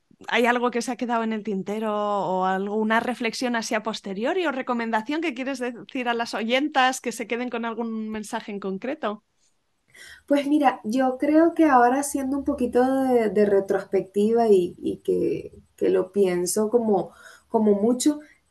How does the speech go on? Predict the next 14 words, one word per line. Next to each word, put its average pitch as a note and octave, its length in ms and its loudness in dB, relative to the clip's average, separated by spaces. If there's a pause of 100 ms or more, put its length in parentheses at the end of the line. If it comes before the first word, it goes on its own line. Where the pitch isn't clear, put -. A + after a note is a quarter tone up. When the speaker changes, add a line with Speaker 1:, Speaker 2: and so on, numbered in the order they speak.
(100)
Speaker 2:
en A3 420 4
mi G#3 220 6
experiencia G3 880 2
personal, G#3+ 800 2 (480)
yo B3 260 4
resumo D4 880 4
a A3 140 0
veces A#3+ 400 4
como A#3+ 340 -2
que A3+ 380 0 (760)
se - 300 -2
idealiza B3+ 720 4
un D#4+ 160 2
poco D#4 640 4